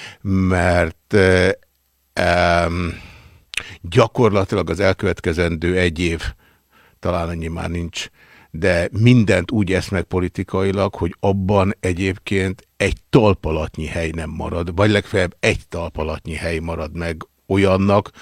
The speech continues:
amit egyébként a politika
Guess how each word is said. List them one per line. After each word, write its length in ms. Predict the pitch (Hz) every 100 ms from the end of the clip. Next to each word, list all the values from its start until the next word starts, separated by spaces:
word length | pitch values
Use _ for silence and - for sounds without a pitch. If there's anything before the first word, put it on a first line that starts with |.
| - - - -
amit 260 | 87 87
egyébként 760 | 87 85 87 78 - 90 82 -
a 60 | -
politika 880 | - 90 82 85 - 85 80 80